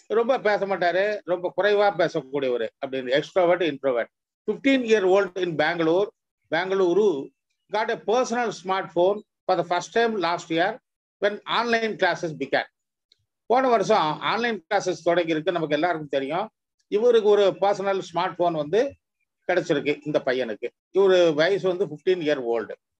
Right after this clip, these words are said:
அடுத்த முக்கியமான point பாருங்க, sudden behavior changes in their teenager.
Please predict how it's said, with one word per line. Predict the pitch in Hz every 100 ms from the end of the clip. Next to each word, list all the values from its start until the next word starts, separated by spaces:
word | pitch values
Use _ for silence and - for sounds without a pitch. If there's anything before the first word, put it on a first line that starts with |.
| _ _ _ _ _ -
அடுத்த | 185 254 277 240
முக்கியமான | 196 175 208 202 190
point | - 170 165 147
பாருங்க, | 143 131 135 180 214 _ _ _ _ - -
sudden | 403 339 277 277 220
behavior | 196 202 220 220 208 170
changes | 185 170 196 190
in | 170
their | 165 170 151
teenager. | 190 185 160 123 135